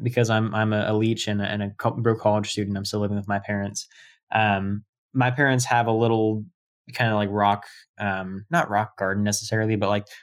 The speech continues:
they have little, like, spaces in between their, in their gardens and their backyards that have a bunch of small rocks in 'em. Uh, my mom told me, "Why don't you just go out and grab some rocks and use those?" And I was like, "Yeah, I c-, I could try that out." So, um, I spent about five minutes out there picking out the smallest rocks I could find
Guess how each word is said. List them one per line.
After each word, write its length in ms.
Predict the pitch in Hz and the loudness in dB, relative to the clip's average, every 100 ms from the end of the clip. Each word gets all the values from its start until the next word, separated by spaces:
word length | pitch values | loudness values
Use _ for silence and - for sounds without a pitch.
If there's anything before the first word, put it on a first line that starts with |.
| - | -2
they 60 | |
have 100 | 147 | 2
little, 160 | 151 151 | 6 6
like, 140 | 139 | 4
spaces 400 | 123 120 120 123 | 2 2 2 4
in 100 | 113 | 2
between 320 | 110 117 113 107 | 2 2 2 4
their, 400 | 107 104 104 - | 4 4 0 -2
in 100 | 123 | 0
their 100 | 110 | 0
gardens 340 | 107 104 104 104 | 2 0 0 0
and 80 | 107 | 0
their 80 | |
backyards 460 | 104 104 - 107 104 | 2 0 0 -4 -4
that 60 | 101 | -4
have 180 | 104 101 | -2 -2
a 40 | |
bunch 180 | 104 104 | -2 -4
of 40 | |
small 240 | - 107 104 | -4 0 2
rocks 300 | 101 101 - | 4 2 2
in 80 | 117 | 2
'em. 200 | 127 127 _ _ - | 2 0 _ _ -2
Uh, 160 | 98 95 | 0 2
my 100 | 107 | 2
mom 500 | 120 120 120 117 117 - 117 | 4 6 4 2 -4 -8 -2
told 160 | 120 | 0
me, 100 | 117 | 2
"Why 120 | 113 107 | 2 2
don't 120 | 110 | 0
you 80 | 110 | -4
just 120 | 107 | 0
go 80 | 107 | 2
out 140 | 101 | 2
and 100 | 107 | 0
grab 160 | 101 98 | -2 -2
some 180 | 98 | -2
rocks 240 | 98 98 - | -2 -2 -4
and 160 | 98 | -8
use 140 | 98 95 | -6 0
those?" 280 | 117 120 - | 2 2 0
And 80 | |
I 60 | 98 | -8
was 140 | 95 | -8
like, 140 | - - | -8 -8
"Yeah, 100 | 294 | -6
I 40 | 233 | -8
c-, 60 | - | -4
I 80 | 156 | -4
could 80 | 139 | -2
try 160 | 104 | 0
that 140 | 98 90 | 0 2
out." 260 | 92 98 | 2 0
So, 240 | - 110 98 - _ _ - | 0 0 0 -4 _ _ 0
um, 260 | 101 92 | 0 0
I 80 | 90 | 0
spent 220 | 127 135 | 0 2
about 160 | 127 117 | 2 4
five 180 | 120 117 | 4 4
minutes 240 | 113 113 | 2 2
out 160 | 110 110 | 2 2
there 140 | 113 | 2
picking 280 | - 120 113 | 2 0 0
out 200 | 107 101 | 0 0
the 80 | 110 | -6
smallest 420 | - 110 110 107 | 0 4 4 2
rocks 240 | 101 104 | 0 0
I 60 | 107 | 0
could 120 | 98 | -2
find 400 | 98 107 110 117 | 2 2 4 2